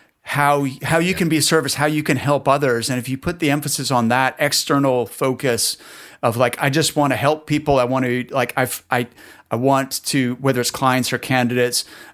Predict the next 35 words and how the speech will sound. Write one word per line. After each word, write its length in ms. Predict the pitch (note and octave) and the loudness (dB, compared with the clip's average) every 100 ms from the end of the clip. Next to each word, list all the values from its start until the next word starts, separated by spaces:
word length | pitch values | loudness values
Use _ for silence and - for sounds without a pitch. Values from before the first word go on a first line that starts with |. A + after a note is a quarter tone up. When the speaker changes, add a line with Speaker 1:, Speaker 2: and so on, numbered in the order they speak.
| - | -2
Speaker 1:
um, 420 | A2 A2 G#2+ A2+ | 0 2 0 0
"I 60 | C#3 | 0
want 140 | C3+ | 2
to 20 | |
share 240 | C3 D3+ C3+ | 2 2 2
my 120 | A#2 | 0
knowledge," 640 | A2+ C3+ C3 A#2 G#2+ A#2 - - - _ | 2 2 2 0 -4 -8 -10 -20 -20 _
then 360 | - B2+ C3 B2 | -4 0 2 2
that 300 | C3+ C3 - | 2 0 -2
can 200 | - B2+ | -2 0
help 220 | A2+ C3 | 2 0
Speaker 2:
Yeah. 40 | B2+ | 0
Speaker 1:
to 80 | |
get 120 | B2 B2 | -2 0
over 180 | A#2+ | 0
the, 240 | A#2+ A2+ G#2+ - _ | -2 -2 -4 -10 _
the 80 | A#2+ | -6
self-conscious, 880 | - B2+ - B2 A#2+ A#2 - - - _ _ _ _ - | 0 -2 0 -2 0 -2 -2 -4 -6 _ _ _ _ -4
you 160 | B2 | 0
know, 340 | G#2+ G#2 G#2 G#2+ | 2 0 -2 -2
ness. 240 | A#2+ A2 - | 0 0 2
Speaker 2:
I 120 | A3 | 0
think 100 | G3+ | 0
so. 180 | B2 G#2 | 2 2
And 80 | |
if, 140 | B2+ B2 _ - | 0 -4 _ -6
if 120 | C3+ | 0
you 60 | |
go 120 | E3+ F3+ | 2 2
back 160 | A#2 | 0
to 100 | - | 0
that 120 | D3+ | -2
part 140 | - C3+ | 0 -2
about 200 | B2+ B2 | -2 -2
why, 460 | B2 C3 D#3 D#3 | -2 0 0 -2